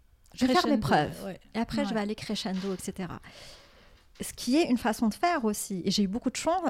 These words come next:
Speaker 1: chance de, de tomber sur eux qui me disent, bah, attends, qu'est-ce
Speaker 2: Ouais.
Speaker 1: que tu veux faire ?
Speaker 2: Ouais, direct. Qu'est-ce que tu veux ? Où tu
Speaker 1: Mais
Speaker 2: veux
Speaker 1: oui,
Speaker 2: aller ?
Speaker 1: parce
Speaker 2: C'est quoi
Speaker 1: qu'avec
Speaker 2: ton
Speaker 1: ça,
Speaker 2: objectif ?
Speaker 1: effectivement,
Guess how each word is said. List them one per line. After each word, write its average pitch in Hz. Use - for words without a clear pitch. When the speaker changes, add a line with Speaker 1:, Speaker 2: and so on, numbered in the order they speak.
Speaker 1:
chance 359
de, 208
de 190
tomber 214
sur 208
eux 320
qui 269
me 190
disent, 175
bah, 165
attends, 233
qu'est-ce 226
Speaker 2:
Ouais. 185
Speaker 1:
que -
tu 208
veux 214
faire ? 247
Speaker 2:
Ouais, 226
direct. 262
Qu'est-ce -
que 262
tu 233
veux ? 220
Où 294
tu -
Speaker 1:
Mais 233
Speaker 2:
veux 233
Speaker 1:
oui, 277
Speaker 2:
aller ? 233
Speaker 1:
parce 220
Speaker 2:
C'est 214
quoi 220
Speaker 1:
qu'avec 226
Speaker 2:
ton 196
Speaker 1:
ça, 311
Speaker 2:
objectif ? 330
Speaker 1:
effectivement, 233